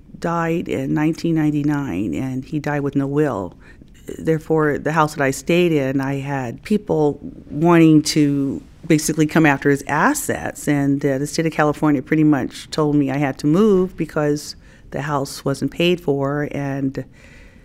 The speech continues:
the house I grew up in, they pretty much sold and divided up. Th-, that was in nineteen ninety-eight. Uh, and that, I think that was a time where I just didn't realize that when you lose your parents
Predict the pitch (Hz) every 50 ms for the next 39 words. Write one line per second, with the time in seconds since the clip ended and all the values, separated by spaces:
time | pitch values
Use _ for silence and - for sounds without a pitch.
0 | - - - 240 262 277 269 - 233 180 214 214 214 208 208 190 175 165 165 170
1 | 170 165 165 - - 214 196 185 170 160 151 - - - - 175 170 160 151 156
2 | 156 151 151 160 156 151 147 147 135 - - 147 143 139 156 147 147 147 151 147
3 | 139 135 143 135 - - - - - 62 60 - 160 156 143 156 151 156 139 143
4 | 143 143 143 139 - - - 147 143 135 131 131 135 135 127 127 127 127 123 131
5 | 127 135 135 135 131 131 131 127 131 127 113 - - - - - - - - -
6 | - - - - 156 151 151 147 147 147 - - - 170 175 175 - - - 175
7 | 175 208 202 185 190 180 - - 190 - - 170 - - - 175 175 175 175 175
8 | 170 165 160 160 160 156 156 - - - - - - - - - - - - -
9 | - - 185 185 - 190 185 180 - - - - - - - - - - - -
10 | - 214 190 190 190 196 190 185 175 170 165 165 165 - - - - - - -
11 | 190 180 185 175 170 170 175 190 196 175 - 175 - - 190 180 175 180 196 208
12 | 196 - - - - - -